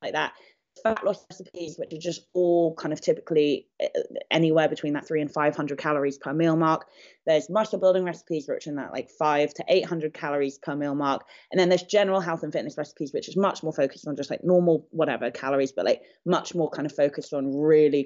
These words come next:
quote unquote, healthy ingredients, you know, like your olive oils and your salmons and your, you know, buckets of spinach and shit like that. People who are like, "I wanna get healthy," you know. So, uh, that would be a really good place. Just, you know what, you don't even have to fucking buy it. Just go to a shop and flick through it and <laughs> see if you get some ideas.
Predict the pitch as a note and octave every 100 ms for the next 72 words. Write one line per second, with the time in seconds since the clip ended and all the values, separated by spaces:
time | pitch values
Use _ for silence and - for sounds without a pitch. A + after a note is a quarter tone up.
0 | - C#3+ C3 D#3 - - B2+ C3+ C3 B2+
1 | B2+ A#2+ A2 A2+ - B2 B2 A#2 F3 -
2 | D#3 D3 B2 A#2 G2 C#3+ C3+ C3+ D3+ C#3+
3 | E3+ D3+ C#3 B2+ B2+ - A#2+ B2+ C3 -
4 | - - - - - - E3+ D3+ D3 -
5 | - - F3 - E3+ - F#3+ C#3 - -
6 | A#2 - A#2+ A2+ C3 G#2+ - G3+ E3+ E3
7 | D#3 - A#3 A#3+ A#3 A3+ G#3 - F3 E3+
8 | C3+ B2+ D#3 A#2 C3 _ _ _ - -
9 | _ - F#3+ G3 - - F3+ G#3+ G3+ -
10 | F#3 F3+ E3+ E3+ E3 E3 - _ F#3 E3+
11 | E3 _ - A#3 _ G3 G#3+ G#3+ F#3+ F#3
12 | G#3 A3 G#3 F3+ - F3 - C#3+ C3 A#2+
13 | G#2+ - D#3+ F3 F3+ F3 - C#3+ - C3+
14 | - - - C3+ B2 - D#3 A#3+ G#3+ -
15 | E3+ C#3+ - C#3+ C3+ G#2 F2